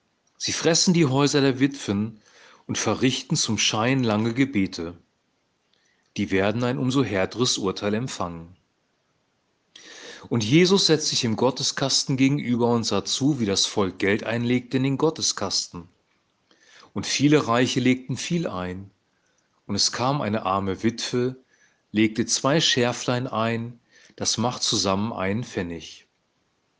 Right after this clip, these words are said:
Und er rief seine Jünger zu sich und sprach zu ihnen:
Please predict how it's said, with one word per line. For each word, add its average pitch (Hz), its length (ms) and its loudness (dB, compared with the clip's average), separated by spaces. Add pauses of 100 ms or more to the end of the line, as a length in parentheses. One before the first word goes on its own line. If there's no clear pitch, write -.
(340)
Und 101 120 -4
er 104 140 2
rief 156 240 2
seine 160 260 2
Jünger 143 300 0
zu 180 260 -2
sich 113 240 -4
und 104 100 -4
sprach 120 380 -2
zu - 220 -6
ihnen: 110 460 -2